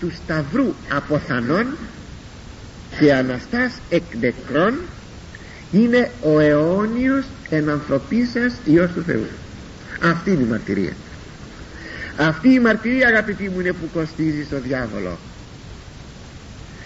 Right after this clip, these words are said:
Ότι ο, ε, σταυρωθής επί του σταυρού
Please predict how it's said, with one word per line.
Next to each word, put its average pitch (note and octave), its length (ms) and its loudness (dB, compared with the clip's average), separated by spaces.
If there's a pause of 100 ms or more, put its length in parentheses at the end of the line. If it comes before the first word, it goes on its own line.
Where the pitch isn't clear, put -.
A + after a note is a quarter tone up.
(300)
Ότι F3+ 500 6
ο, D#3+ 280 6 (240)
ε, - 60 -8 (140)
σταυρωθής D3+ 800 2
επί A#3+ 200 4
του G#3+ 160 -4
σταυρού A3 540 4